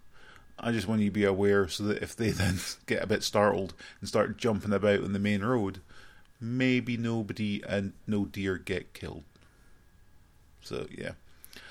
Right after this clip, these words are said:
So, yeah, I had to phone about that. But it turns out, apparently, they'd been, it was really foggy that morning, and they'd been in, stuck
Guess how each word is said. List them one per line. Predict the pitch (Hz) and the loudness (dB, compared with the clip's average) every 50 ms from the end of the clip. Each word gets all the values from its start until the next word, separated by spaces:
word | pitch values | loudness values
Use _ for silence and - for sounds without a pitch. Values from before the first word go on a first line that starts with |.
| - - - - - | -20 -20 -20 -20 -16
So, | - - 117 | -6 -4 -2
yeah, | 117 117 117 | 0 2 0
I | |
had | 117 117 - | 0 -2 -4
to | - | -12
phone | - - 117 101 | -10 -8 -6 -6
about | 95 90 98 92 | -4 -4 -2 0
that. | 101 104 104 - - - | 0 0 0 -2 0 0
But | 104 - | 0 0
it | - | 0
turns | - 131 135 127 107 - 117 | 0 0 2 2 2 4 4
out, | 107 104 - | 4 4 2
apparently, | - - 107 104 80 98 95 | 0 0 0 2 2 2 0
they'd | 92 101 95 85 - | 0 0 -2 -2 -2
been, | 107 101 95 98 98 92 - - - - - - - - - - _ - - - - - - | -2 0 0 0 -2 -4 -8 -14 -20 -20 -20 -20 -20 -20 -20 -20 _ -20 -20 -20 -20 -20 -20
it | - - | -12 -8
was | 101 110 | -4 0
really | 131 131 107 90 | 0 0 0 0
foggy | - - 107 110 104 92 95 | 0 2 0 2 2 0 0
that | 87 90 87 - | 0 0 0 0
morning, | 90 90 90 90 87 85 82 - - - - - - - - - - - - - - | -2 -2 0 -2 -2 -6 -8 -12 -20 -20 -20 -20 -20 -20 -20 -20 -20 -20 -20 -6 -2
and | 104 104 101 98 | 0 2 4 2
they'd | 101 95 82 - | 2 2 0 -2
been | 110 107 101 104 | 0 2 2 4
in, | 101 101 101 98 95 95 - - - - - - - - | 2 2 2 0 -2 -4 -8 -12 -18 -20 -20 -20 -16 -6
stuck | - - - - - 113 - - - - | -4 -4 -4 2 2 2 2 2 -4 -12